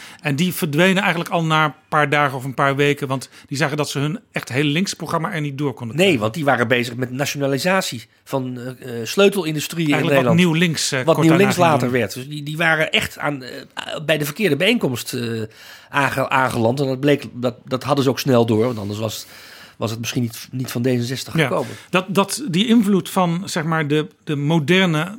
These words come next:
Speaker 1: politiek die dan geïnspireerd werd op wat er in Amerika gebeurde en een beetje in het Verenigd Koninkrijk. Eh,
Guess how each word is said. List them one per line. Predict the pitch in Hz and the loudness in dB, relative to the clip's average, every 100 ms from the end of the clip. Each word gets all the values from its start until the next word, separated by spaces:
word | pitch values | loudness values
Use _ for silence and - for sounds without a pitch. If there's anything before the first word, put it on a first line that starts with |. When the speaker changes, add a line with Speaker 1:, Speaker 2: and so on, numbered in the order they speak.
| - | -8
Speaker 1:
politiek | 180 156 - 196 - | -2 -2 0 -4 0
die | 151 | -2
dan | 151 147 196 - _ _ _ - | 0 0 -2 -12 _ _ _ -16
geïnspireerd | - 240 - 165 147 | -6 -4 0 0 0
werd | 143 | -2
op | 127 | -2
wat | 233 - | -4 -4
er | |
in | 170 | -2
Amerika | 139 170 165 147 | 2 4 4 0
gebeurde | 131 135 135 135 | -2 0 0 0
en | 131 | -2
een | 127 | 0
beetje | 143 143 156 | 0 0 -4
in | 139 123 - - | -4 -6 -16 -20
het | - | -10
Verenigd | 156 135 127 - | -2 0 -2 -2
Koninkrijk. | 151 156 156 165 208 233 - - - - - | -2 -2 -2 -2 -2 -4 -10 -20 -20 -20 -20
Eh, | - | -8